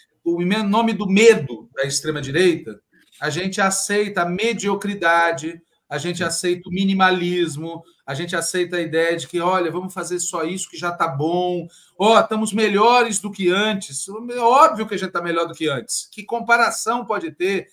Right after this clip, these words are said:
entre o governo nosso e o governo do cavernícola? A questão não é essa. A gente não pode ter como parâmetro os caras.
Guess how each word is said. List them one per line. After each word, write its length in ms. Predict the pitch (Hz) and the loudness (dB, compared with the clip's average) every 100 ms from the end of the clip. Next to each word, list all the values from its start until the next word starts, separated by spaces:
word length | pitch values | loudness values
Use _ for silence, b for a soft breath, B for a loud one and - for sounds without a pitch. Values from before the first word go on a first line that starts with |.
| b | b
entre 200 | 175 175 | -12 -8
o 40 | 185 | -4
governo 380 | 175 180 175 160 | -2 -2 -4 -2
nosso 320 | 175 185 185 | -2 -2 -4
e 20 | |
o 20 | |
governo 280 | 170 180 180 | -6 -6 -6
do 80 | 170 | -6
cavernícola? 680 | 165 156 139 143 - 107 - _ _ _ | -6 -4 -6 -6 -10 -14 -20 _ _ _
A 80 | - | -10
questão 440 | 196 226 - 262 269 | -6 -4 -2 -2 -2
não 220 | 269 254 | -2 -2
é 240 | 269 240 | -2 -2
essa. 560 | 185 247 226 - 120 - _ _ | 0 0 -2 -4 -8 -14 _ _
A 60 | 147 | -12
gente 240 | 208 220 | -10 -6
não 180 | 247 226 | -6 -2
pode 280 | 226 247 240 | 0 0 -2
ter 160 | 220 | -8
como 320 | 202 208 196 - | -6 -4 -6 2
parâmetro 800 | 190 156 190 220 175 - 139 - _ _ _ - | 2 4 2 0 -4 -8 -16 -18 _ _ _ -12
os 140 | 220 | -10
caras. 720 | - 294 330 247 170 - - | -8 -4 -2 -2 -4 -10 -14